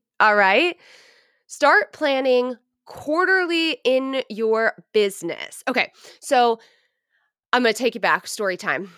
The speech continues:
And I, I swear I tell a story every single time we have a planning podcast. So if you've listened to a-, any f-, past episodes from me or even a live stream, I, sorry. Um, <laughs> but I used to be such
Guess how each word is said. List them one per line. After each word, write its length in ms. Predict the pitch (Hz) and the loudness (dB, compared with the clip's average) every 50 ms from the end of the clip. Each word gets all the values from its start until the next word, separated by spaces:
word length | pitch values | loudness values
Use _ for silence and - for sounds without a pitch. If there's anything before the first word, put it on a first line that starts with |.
| - 214 | -20 -16
And 120 | - 208 | -14 -12
I, 180 | 214 208 196 214 - | -10 -10 -10 -10 -8
I 100 | 226 233 | -8 -8
swear 280 | 214 - 254 240 240 240 | -4 -2 2 2 4 4
I 80 | 240 | 4
tell 180 | 247 262 277 254 | 2 0 -2 -2
a 40 | 233 | -2
story 340 | 202 - 302 311 277 233 - | -4 -2 2 2 2 2 2
every 220 | 214 202 214 226 | 0 -2 -4 -4
single 320 | 226 - 247 220 202 202 | -6 -6 -6 -6 -6 -4
time 340 | 202 233 196 185 180 185 190 | -2 0 0 2 2 0 -2
we 80 | 185 196 | -4 -4
have 80 | 190 | -4
a 80 | 190 185 | -4 -4
planning 320 | - 190 165 165 175 180 | -4 -4 -4 -4 -4 -4
podcast. 440 | 202 214 196 202 202 - 226 226 226 | -2 0 -2 0 -2 -2 -4 -4 -4
So 120 | 226 220 196 | -4 -4 -4
if 120 | 190 - | -4 -6
you've 180 | 214 202 180 190 | -8 -10 -6 -4
listened 320 | 190 180 - - 214 208 | -6 -6 -6 -6 -10 -8
to 500 | 202 214 190 185 180 180 156 - 55 - - _ _ _ | -4 -2 -2 0 0 -2 -2 -4 -8 -10 -14 _ _ _
a-, 280 | - 135 151 139 - - | -8 -6 -6 -4 -2 -2
any 220 | 202 202 196 190 | -2 0 0 -2
f-, 120 | 185 - _ _ _ - | -4 -6 _ _ _ -10
past 320 | - 180 170 165 180 - - | -4 -2 -2 -2 -2 -2 -4
episodes 520 | 143 - 175 190 - 180 180 175 - - | -6 -6 -6 -6 -4 -4 -4 -6 -8 -14
from 320 | - - 185 170 165 180 175 | -8 -4 -2 -2 -2 -2 -4
me 440 | 170 165 160 165 165 165 160 160 | -4 -4 -4 -4 -4 -4 -4 -6
or 460 | - - 170 165 160 160 160 160 156 - | -4 -4 -2 -2 -2 -2 -2 -4 -4 -6
even 160 | - 180 165 156 | -8 -8 -6 -6
a 80 | 156 | -6
live 300 | 151 147 151 156 160 160 | -4 -2 -2 -2 -4 -6
stream, 480 | - - 165 160 156 147 147 151 143 - _ _ _ _ _ _ _ _ - - | -6 -6 -4 -4 -2 -2 -4 -6 -10 -12 _ _ _ _ _ _ _ _ -6 -2
I, 240 | 123 120 - 139 - _ _ _ _ 175 - | -2 -2 -2 -4 -8 _ _ _ _ -20 -12
sorry. 360 | - - 67 69 - 196 - - - - - - - - - | -8 -6 -6 -6 -6 -8 -12 -16 -20 -20 -18 -18 -16 -6 0
Um, 640 | - 233 226 226 220 226 226 - 330 262 269 262 | 2 4 4 4 4 4 4 4 2 2 0 0
<laughs> 20 | 214 | 0
but 380 | 254 254 254 247 254 240 - - - - - - - - - _ _ _ - | 2 4 4 4 2 0 -2 -8 -18 -20 -20 -20 -20 -20 -20 _ _ _ 2
I 200 | 233 247 247 269 | 4 4 4 2
used 320 | 285 262 233 247 240 - | 0 -2 -4 -6 -6 -8
to 40 | 220 | -10
be 200 | 240 226 214 - | -8 -8 -8 -8
such 500 | - - - - - - 175 180 - - | -10 -14 -20 -12 -6 -6 -6 -6 -6 -10